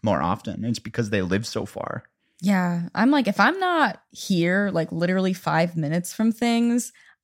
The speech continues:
Speaker 2: I will not do anything.
Speaker 1: <laughs> Same.
Speaker 2: <laughs> Like, I need to be in the city.
Speaker 1: When I lived in Antioch, I never came into town 'cause it's so far.
Speaker 2: Yeah.
Speaker 1: It's like, I live twenty-five minutes away, no traffic.
Speaker 2: That's
Speaker 1: And there's
Speaker 2: just
Speaker 1: never
Speaker 2: so
Speaker 1: no traffic.
Speaker 2: much.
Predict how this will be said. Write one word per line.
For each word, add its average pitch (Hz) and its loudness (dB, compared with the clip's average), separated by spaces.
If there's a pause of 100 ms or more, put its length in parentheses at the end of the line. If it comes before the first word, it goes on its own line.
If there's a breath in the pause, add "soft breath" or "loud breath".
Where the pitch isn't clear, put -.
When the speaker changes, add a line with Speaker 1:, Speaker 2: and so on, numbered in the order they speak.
Speaker 2:
I 185 4
will 180 2
not 175 0
do 151 -2
anything. 139 4
Speaker 1:
<laughs> - 0
Same. 220 8
Speaker 2:
<laughs> - 6
Like, 240 8
I 240 6
need 254 4
to 285 4
be 214 2
in 214 6
the 196 2
city. - 0
Speaker 1:
When 131 6
I 131 6
lived 151 4
in 139 4
Antioch, 95 2
I 98 4
never 110 4
came 98 2
into 90 2
town 107 -4 (300 soft breath)
'cause 120 2
it's - -8
so 123 4
far. 147 0
Speaker 2:
Yeah. - -6
Speaker 1:
It's 208 -6
like, 107 -2
I 107 4
live 151 0
twenty-five 110 2
minutes 110 2
away, 104 2 (480)
no 98 2
traffic. - -4 (920)
Speaker 2:
That's 220 6
Speaker 1:
And 117 6
there's 123 6
Speaker 2:
just 123 6
Speaker 1:
never 110 6
Speaker 2:
so 98 6
Speaker 1:
no 90 4
traffic. 90 2
Speaker 2:
much. - -6